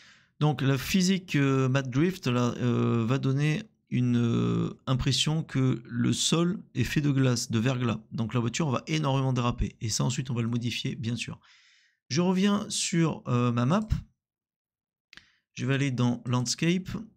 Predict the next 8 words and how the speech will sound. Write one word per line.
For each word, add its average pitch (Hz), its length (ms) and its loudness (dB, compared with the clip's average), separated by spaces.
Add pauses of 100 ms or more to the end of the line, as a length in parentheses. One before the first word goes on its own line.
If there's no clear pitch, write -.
(260)
Je 131 140 2
vais 196 160 4
créer 175 260 -2
donc 151 380 -4
un 156 140 -2
Landscape 135 600 -2 (280)
dans 110 180 -8
Manage. 143 720 -2